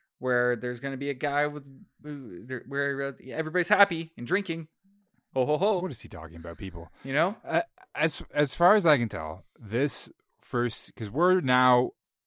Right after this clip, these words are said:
Speaker 2: reading, we're about halfway through the Dragon Reborn. And we,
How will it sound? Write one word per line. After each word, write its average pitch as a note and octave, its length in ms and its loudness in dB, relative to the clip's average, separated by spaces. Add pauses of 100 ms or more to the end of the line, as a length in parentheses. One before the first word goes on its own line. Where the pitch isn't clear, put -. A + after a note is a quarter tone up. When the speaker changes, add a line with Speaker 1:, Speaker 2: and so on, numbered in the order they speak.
Speaker 2:
reading, G#2 640 0
we're G#2+ 100 -2
about B2 160 2
halfway A2+ 300 6
through G2+ 380 0
the F2+ 240 -4
Dragon F#2+ 640 -2 (120)
Reborn. F2 600 -6 (960)
And G#2+ 500 0 (720)
we, B2 800 -2